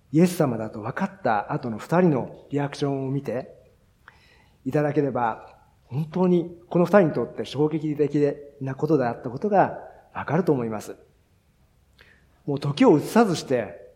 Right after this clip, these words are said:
エルサレムに向かった。もう外は夜です。もう当時の夜道は真っ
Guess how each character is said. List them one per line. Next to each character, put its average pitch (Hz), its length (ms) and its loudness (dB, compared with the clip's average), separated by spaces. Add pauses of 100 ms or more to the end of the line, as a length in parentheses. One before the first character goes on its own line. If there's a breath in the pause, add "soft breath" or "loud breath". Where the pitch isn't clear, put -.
エ 143 100 -4
ル 170 80 0
サ 220 120 2
レ 196 80 4
ム 117 100 -2
に 98 60 -12
向 - 120 -16
か - 140 -10
っ - 120 -14
た。 - 200 -18 (1400 loud breath)
も 160 380 4
う - 20 -16
外 208 220 0
は 104 140 -8
夜 156 180 -2
で 101 140 -4
す。 - 180 -20 (720 soft breath)
も 123 100 -10
う - 40 -8
当 226 220 0
時 175 100 2
の 139 260 4
夜 147 220 2
道 127 140 -4
は 107 60 -6
真 - 160 -8
っ - 40 -14